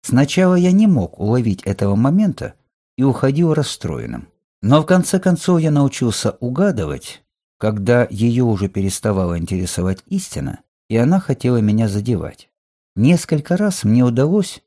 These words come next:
не вступая в дискуссию, полностью согласиться с ее утверждениями, техника амортизации,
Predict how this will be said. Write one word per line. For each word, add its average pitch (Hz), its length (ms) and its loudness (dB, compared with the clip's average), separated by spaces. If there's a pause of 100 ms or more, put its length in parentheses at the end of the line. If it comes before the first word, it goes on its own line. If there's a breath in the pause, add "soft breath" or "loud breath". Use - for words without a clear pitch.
(100)
не 117 160 2
вступая 113 480 -2
в 85 60 -6
дискуссию, 95 760 -8 (240)
полностью 202 580 0
согласиться 101 800 -2
с - 100 -6
ее 101 200 0
утверждениями, 98 1000 -2 (120)
техника 107 460 -4
амортизации, 92 880 -4